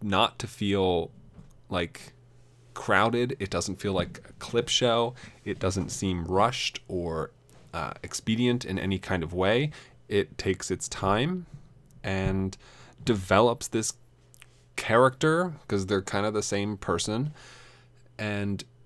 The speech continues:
it will pretty much blow your mind. It blew mine, anyway. I loved the movie. It ended up, well, I mean, if you listen to the twenty fifteen Circle of Film Award episode, uh, then you know that it was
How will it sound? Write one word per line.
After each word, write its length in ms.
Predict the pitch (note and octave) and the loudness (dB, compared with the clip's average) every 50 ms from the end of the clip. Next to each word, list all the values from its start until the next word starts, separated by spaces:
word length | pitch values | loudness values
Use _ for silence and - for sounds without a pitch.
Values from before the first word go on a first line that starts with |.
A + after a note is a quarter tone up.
| - _ | -10 _
it 200 | A2 A2 - - | -2 -2 -2 -2
will 560 | G2+ G2+ G#2 G#2+ G#2+ A2 A2 A2 G#2+ G2+ G2+ - A#2+ - _ _ - - - | -4 -4 -2 0 0 2 2 0 0 -2 -4 -10 -14 -20 _ _ -20 -20 -18
pretty 320 | - - - A2 A2+ B2+ C#3+ | -16 -10 -2 2 4 4 6
much 300 | C#3 C3+ C3 C3 - - | 6 6 4 2 0 2
blow 180 | - G2+ G2 | 4 6 6
your 180 | G2 F#2+ F#2 F#2 | 6 6 4 2
mind. 500 | F#2 F2 C#2 G1+ - - - - - - - - - - - - - - - - - _ _ | 0 0 -2 -4 -8 -12 -14 -16 -18 -18 -20 -20 -20 -20 -20 -20 -20 -20 -20 -20 -20 _ _
It 160 | - F#2+ G#2 G2 | -2 -2 0 4
blew 200 | B2 B2+ D3 C#3 | 8 8 8 10
mine, 400 | A#2+ F#2+ D#2+ C#2 B1+ - A2 - - | 8 6 4 2 -2 -8 -12 -12 -8
anyway. 480 | - F2 F2 E2+ - - - - - - - - - - - - | -6 -4 -4 -4 -4 -6 -8 -10 -12 -16 -18 -20 -20 -20 -8 -2
I 260 | - F#2+ G2 G2+ F#2+ - | 2 4 4 4 4 2
loved 320 | - F#2+ F#2+ G#2 A#2 B2 | 2 4 6 6 6 4
the 80 | B2 A#2+ | 0 0
movie. 380 | A2+ G2+ F#2+ G2 G2 G2+ - - - | 0 2 2 0 0 -2 -4 -4 -2
It 180 | G2 G2 - - | 0 0 0 0
ended 260 | - G#2 G#2 G2 G2 G#2+ | -2 -2 -2 0 0 0
up, 200 | G2+ - - - - - - - - - - - - | -2 -2 -4 -10 -20 -20 -20 -20 -20 -20 -20 -10 -2
well, 300 | - F#2 G2 B2 B2 - - | 2 4 4 4 2 0 -2
I 60 | - G#2 | 0 2
mean, 180 | G#2 G2+ G2 | 2 2 2
if 100 | G2+ G2+ | 2 0
you 120 | G#2 G2+ F#2+ | 0 0 2
listen 260 | G#2 G#2 - G#2 G2 | 2 2 2 2 0
to 100 | A2 G#2 | 0 0
the 120 | F#2 G2+ | 0 0
twenty 280 | F#2 - - G2 F#2+ G2+ | 0 0 0 2 2 2
fifteen 460 | - - G#2 - - G2+ F#2+ G2 A2 | 0 -2 -6 -2 -2 0 2 2 0
Circle 300 | - - F#2+ - - F#2+ | 0 -2 -2 -2 -2 -4
of 80 | F2 - | -4 -2
Film 420 | G2+ G2 F#2+ F#2 F#2+ A2+ A#2+ - - | -2 -2 0 -2 -4 -6 -8 -10 -8
Award 260 | G#2 G2 F#2+ F#2+ F#2 - | -2 0 0 0 0 -2
episode, 500 | - - - - - F#2 F#2+ A#2 D3 C#3+ - - - - - - - - - - - - - - - - - - - - - - - | -4 -4 -4 -2 2 2 2 2 2 -2 -4 -8 -14 -20 -14 -12 -10 -8 -6 -6 -6 -6 -6 -4 2 4 4 4 2 0 -4 -2 -2
uh, 220 | - F3+ F#3 E2+ - | -2 0 0 -2 -2
then 220 | - F#2 F2+ F2+ F2 | 0 0 0 2 2
you 80 | F2 | 0
know 480 | F2 F2+ G#2+ C3 D3 A#2+ F#2 F#2+ A#2 C3+ - - - - - - - - - - - | 2 4 4 6 6 6 6 4 4 2 0 -2 -4 -6 -6 -8 -12 -16 -14 -4 0
that 240 | G2+ G2 G#2 - - | 2 2 2 2 0
it 160 | - G2 - | -2 -4 -2
was 420 | - F#2+ F#2 F#2 F2+ F#2 G2 F#2+ | 0 0 2 4 4 2 2 -2